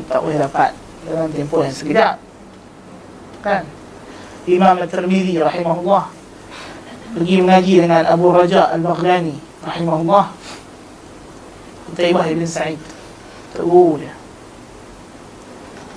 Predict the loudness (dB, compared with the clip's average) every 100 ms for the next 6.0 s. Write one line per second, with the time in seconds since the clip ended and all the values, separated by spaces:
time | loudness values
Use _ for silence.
0 | -18 -18 -18 -18 -16 -12 -6 -2 2 2
1 | 0 -4 -12 -20 -20 -20 -20 -10 -2 0
2 | 2 0 2 2 0 -2 -12 -20 -20 -20
3 | -20 -18 -18 -18 -18 -18 -20 -20 -18 -18
4 | -18 -12 -6 -2 2 2 2 2 4 6
5 | 4 4 4 2 0 0 4 4 0